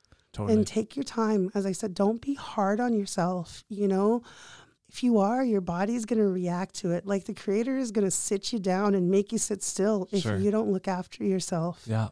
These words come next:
Speaker 1: So reflecting back on your entire journey, what have you learned about yourself after going through residential schools? You have Jana's Law. You have your journey with Dream.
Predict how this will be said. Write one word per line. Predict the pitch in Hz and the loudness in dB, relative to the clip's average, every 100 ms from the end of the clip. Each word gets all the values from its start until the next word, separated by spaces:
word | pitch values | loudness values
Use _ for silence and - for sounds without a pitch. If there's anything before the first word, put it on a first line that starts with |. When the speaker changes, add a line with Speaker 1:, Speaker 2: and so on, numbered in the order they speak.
| - | -6
Speaker 1:
So | - 127 | -6 -4
reflecting | 104 - 123 - 127 | -6 -4 -4 0 2
back | 113 101 101 | 4 2 0
on | - 110 | -2 -2
your | 98 | -2
entire | 104 - 101 104 | -6 -4 -4 -2
journey, | 98 90 90 78 76 110 | -4 -6 -6 -8 -10 -12
what | 117 110 120 110 | -14 -4 -2 0
have | 120 | -2
you | 120 | -2
learned | 101 98 98 | -2 -2 -2
about | 92 - | -4 -8
yourself | - - - - 110 - - | -10 -8 -8 -10 -14 -16 -12
after | 104 92 - 95 | -12 -10 -12 -10
going | 98 95 98 | -8 -8 -10
through | 95 90 90 92 92 87 - _ - _ - | -10 -10 -8 -8 -8 -10 -14 _ -20 _ -16
residential | 101 92 92 - | -12 -10 -10 -10
schools? | - - 123 117 117 113 110 107 - - _ _ _ | -8 -6 -4 -2 0 0 0 -4 -8 -14 _ _ _
You | 101 98 | -10 -8
have | 92 95 90 90 90 90 - - 113 | -8 -8 -8 -8 -10 -12 -18 -20 -14
Jana's | 110 92 95 - | -10 -8 -8 -6
Law. | 101 107 104 101 98 98 104 - _ _ _ _ - | -2 0 0 0 -2 -2 -6 -10 _ _ _ _ -16
You | 110 | -12
have | 92 92 95 | -10 -10 -12
your | - | -12
journey | 101 101 95 95 | -10 -8 -6 -8
with | 90 - | -10 -12
Dream. | 107 107 107 107 101 101 | -8 -4 -2 0 0 -2